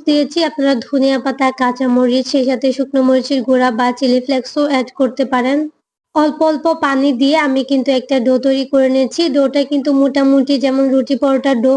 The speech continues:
হয় এরকম না শক্ত, না হচ্ছে, আহ, নরম, এরকম একটা হ-, তৈরি করতে হবে।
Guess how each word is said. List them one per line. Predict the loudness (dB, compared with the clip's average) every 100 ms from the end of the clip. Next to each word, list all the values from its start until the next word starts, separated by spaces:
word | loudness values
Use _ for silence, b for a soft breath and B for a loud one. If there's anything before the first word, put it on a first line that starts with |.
| 0
হয় | -2 0 2
এরকম | 0 0 0 2
না | 0 0
শক্ত, | -2 -2 0 0 2
না | 2 0
হচ্ছে, | 0 0 0 0
আহ, | 0 0 0 2 2
নরম, | 2 0 0
এরকম | 0 0 0 0
একটা | 0 -2 -2
হ-, | -2 -4
তৈরি | -2 -2 -2
করতে | -4 -4 -4
হবে। | -2 -2 0